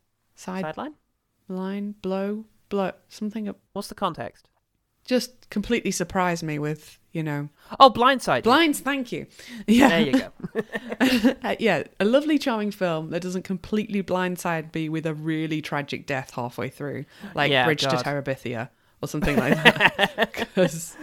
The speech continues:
Speaker 2: Yeah.
Speaker 1: brutal. No,
Speaker 2: I
Speaker 1: I just
Speaker 2: guess
Speaker 1: want a nice time.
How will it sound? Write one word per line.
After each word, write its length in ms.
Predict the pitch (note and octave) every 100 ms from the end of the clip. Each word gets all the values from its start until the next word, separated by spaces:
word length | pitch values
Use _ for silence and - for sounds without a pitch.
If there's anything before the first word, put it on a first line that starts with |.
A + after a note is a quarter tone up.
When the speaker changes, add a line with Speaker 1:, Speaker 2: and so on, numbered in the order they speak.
| C#4+ -
Speaker 2:
Yeah. 340 | - C#3+ A2+ A#2+
Speaker 1:
brutal. 720 | F3+ G#3 G#3+ D#3+ C#3 F3+ G3+ _
No, 480 | F3 F#3 G3 E3 C#3 E3
Speaker 2:
I 40 |
Speaker 1:
I 40 |
just 160 | F#3+ A#3
Speaker 2:
guess 60 | A#3+
Speaker 1:
want 140 | A3+ -
a 60 | F#3+
nice 360 | G3 F3+ F#3+
time. 520 | - G3 E3+ - -